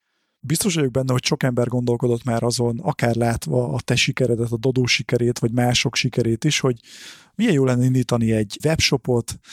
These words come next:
beszállni az e-commerce-be, most ez úgy is fejlődik, mindenki online vásárol,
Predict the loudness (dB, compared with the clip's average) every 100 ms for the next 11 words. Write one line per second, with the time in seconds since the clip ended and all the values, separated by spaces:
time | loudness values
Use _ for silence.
0 | -18 -18 -10 -4 0 0 0 0 0 0
1 | -2 -2 -2 0 -2 -2 -2 -2 -4 -6
2 | -6 -6 -2 0 0 0 2 2 2 0
3 | 0 -2 -2 0 0 -2 -2 -2 0 0
4 | 0 0 0 0 0 0 0 0 2 2